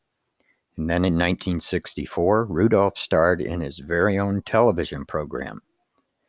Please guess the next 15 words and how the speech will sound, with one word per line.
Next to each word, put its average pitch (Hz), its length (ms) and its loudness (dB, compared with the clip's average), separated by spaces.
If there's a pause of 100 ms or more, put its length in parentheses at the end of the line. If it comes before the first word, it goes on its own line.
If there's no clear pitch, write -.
(220)
which 120 200 -4
is 104 140 -4
now 87 260 2
a 85 60 -2
Christmas - 480 -2
classic 87 580 -2
and 71 140 -4
a - 60 -8
favorite 95 560 -2 (420)
of 76 140 -6
children 82 680 -2
of 78 140 -10
all 76 280 -6
ages. - 540 -12 (2500)
I've 87 220 -2